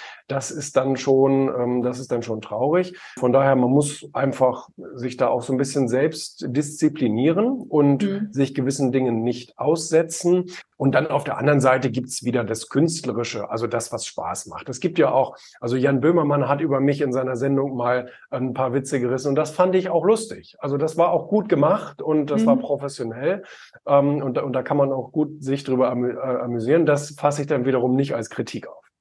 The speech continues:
Speaker 2: Ja, und das ist ja auch schön. Und wenn du in der Öffentlichkeit stehst, dann ist natürlich klar, dass auch geredet wird. Und je mehr du in der Öffentlichkeit stehst, umso mehr wird geredet. Aber ich denke, es ist ein sehr guter Ansatz zu sagen, "Hey, ich lasse das Negative gar nicht an mich ran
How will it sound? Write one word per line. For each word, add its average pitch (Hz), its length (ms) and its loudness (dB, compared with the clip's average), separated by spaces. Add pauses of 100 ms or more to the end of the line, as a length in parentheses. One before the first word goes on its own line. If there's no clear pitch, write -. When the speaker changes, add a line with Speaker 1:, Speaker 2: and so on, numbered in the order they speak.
(320)
Speaker 2:
Ja, 185 240 4
und 220 140 4
das 240 120 2
ist 262 200 -2
ja 269 120 4
auch 233 120 2
schön. 196 280 2
Und 202 140 4
wenn 233 160 2
du 254 80 4
in 240 140 2
der 240 120 2
Öffentlichkeit 226 600 0
stehst, 240 500 -2
dann 226 160 2
ist 240 160 -4
natürlich 226 420 -2
klar, 156 240 -4
dass 185 220 -8
auch - 220 -12
geredet 160 500 2
wird. - 180 -6
Und 190 140 0
je 214 80 2
mehr 220 220 2
du 277 60 4
in 262 100 4
der 240 100 2
Öffentlichkeit 240 520 -2
stehst, 240 340 -6
umso 247 200 0
mehr 190 240 4
wird - 180 2
geredet. 151 380 -2 (520)
Aber 214 80 4
ich 208 80 0
denke, 262 160 2
es 294 80 -4
ist 269 40 0
ein 269 120 4
sehr 247 160 4
guter 277 640 0
Ansatz 247 400 -2
zu 240 80 -8
sagen, 240 320 0
"Hey, 240 260 0
ich 233 140 -6
lasse 247 240 -2
das 247 140 -4
Negative 247 460 0
gar 233 140 -2
nicht 233 180 0
an 226 140 0
mich 226 220 0
ran 262 260 -2